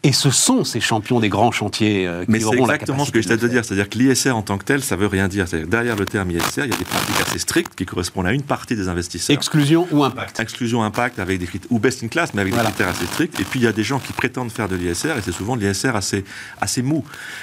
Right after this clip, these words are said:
Speaker 2: Mais par exemple, si, puisque tu parles de, de Pouyanné Total, c'est un cas qu'on, qui a fait l'objet d'une recherche, là, quoi, avec un de mes doctorants. On a, on a vraiment étudié le cas en
Speaker 1: Alors,
Speaker 2: détail.
Speaker 1: vas-y, ça m'intéresse.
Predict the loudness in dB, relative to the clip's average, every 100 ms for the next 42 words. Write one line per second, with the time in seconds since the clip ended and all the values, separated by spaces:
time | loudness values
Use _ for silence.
0 | -4 -2 0 0 0 0 0 0 0 -2
1 | -4 -14 -8 -4 -4 -4 -2 -2 -2 -4
2 | -4 -6 -6 -2 0 0 -2 -2 -4 -4
3 | -4 -4 -4 -4 -6 -8 -10 -12 -10 -8
4 | -6 -4 -4 -2 -2 -2 -4 -6 -10 -10
5 | -8 -8 -8 -6 -6 -4 -2 -2 -2 -4
6 | -4 -4 -2 -2 -2 -2 -2 -2 -4 -2
7 | -4 -4 -8 -8 -8